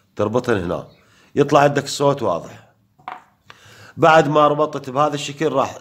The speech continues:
تاخذ واحد من الكويلات تكسره بهذا الشكل هيج. بهذا الشكل يصير الكويل. والكويل الثاني أيضا بهذا الشكل تكسره بعد ما كملت الدائرة،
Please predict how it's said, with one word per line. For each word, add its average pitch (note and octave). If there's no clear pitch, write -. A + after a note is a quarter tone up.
تاخذ C#3
واحد A#2
من B2
الكويلات C#3
تكسره C3
بهذا G#2+
الشكل D#2+
هيج. D2+
بهذا G2
الشكل -
يصير B2
الكويل. D#2
والكويل D#3
الثاني C#3+
أيضا C#3+
بهذا A#2
الشكل A#2+
تكسره A#2
بعد A2+
ما A2
كملت A#2
الدائرة، D#2+